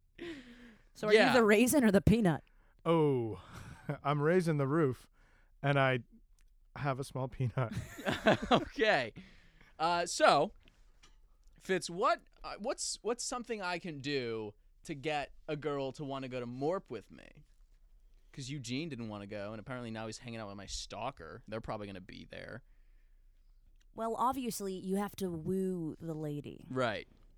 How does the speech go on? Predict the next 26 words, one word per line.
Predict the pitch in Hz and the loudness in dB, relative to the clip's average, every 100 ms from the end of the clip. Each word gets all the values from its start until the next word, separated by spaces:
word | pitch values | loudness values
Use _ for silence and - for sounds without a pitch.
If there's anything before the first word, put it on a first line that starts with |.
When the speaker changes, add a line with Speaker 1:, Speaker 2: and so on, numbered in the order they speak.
| - | -20
Speaker 1:
Yeah, | 185 165 139 | -10 -8 -8
usually, | 175 202 170 208 190 | -8 -8 -6 -6 -6
um, | 160 156 151 160 - - _ _ _ - | -6 -6 -8 -10 -20 -20 _ _ _ -10
some | 214 196 | -4 0
good | 196 170 | 2 2
Mario | 170 170 170 170 | 2 2 2 0
Kart | 185 170 160 | 0 -2 -2
skills, | - 180 170 170 170 170 175 | -6 -2 0 0 -2 -2 -2
Speaker 2:
Uh-huh. | 147 | -2
Speaker 1:
or, | 147 147 143 | -2 -2 -2
uh, | 139 131 123 131 _ _ - - _ - - - | -4 -6 -8 -10 _ _ -20 -20 _ -20 -20 -18
I | 175 | -10
mean, | 175 165 165 - - | -6 -6 -8 -12 -20
I | 104 135 160 | -18 -12 -10
think | 202 196 | -8 -6
that | 180 - 147 | -6 -8 -8
Gorp's | 185 190 - 180 | 0 0 0 -2
always | 196 196 143 | -2 -2 -4
a | |
good | 143 | -10
way | 139 131 | -12 -12
to | 127 | -14
go. | 147 147 - - | -12 -12 -12 -4
Speaker 2:
Gorp | 147 147 165 | 0 0 0
is? | 226 302 - - | -2 -2 -8 -10
Speaker 1:
Yeah. | 240 | -10